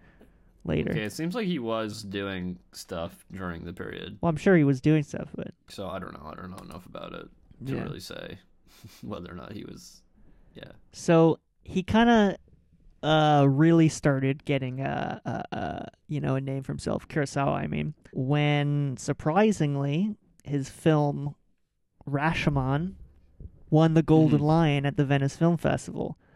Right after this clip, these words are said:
Speaker 1: Um, and I say surprisingly is because he didn't enter it.
Speaker 2: Yeah.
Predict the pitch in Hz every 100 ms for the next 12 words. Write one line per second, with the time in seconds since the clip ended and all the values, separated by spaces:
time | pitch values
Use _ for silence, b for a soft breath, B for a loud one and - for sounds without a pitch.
0 | b b b b 151 76 76 78 - _
1 | - 151 160 202 226 214 - 170 165 160
2 | 151 135 135 131 143 - 139 - 160 160
3 | 151 143 143 143 - 104 - _ _ 127
4 | 131 107 87